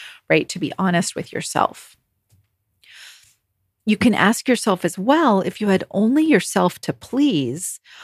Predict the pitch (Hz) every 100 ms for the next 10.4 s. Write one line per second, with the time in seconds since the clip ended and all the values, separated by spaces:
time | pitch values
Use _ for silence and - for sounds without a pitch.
0 | - - 170 160 147 147 - - - -
1 | _ _ _ _ _ _ _ _ _ _
2 | _ - 196 202 147 185 - 190 - 151
3 | - - 302 254 190 185 _ - - _
4 | _ - _ _ _ _ _ _ _ _
5 | _ _ _ 240 214 247 302 - _ _
6 | - - - - _ 220 220 214 202 190
7 | 196 196 - 170 180 196 247 320 311 -
8 | - 90 113 254 247 _ - 196 175 -
9 | 160 156 156 - - 143 123 - - -
10 | - - - -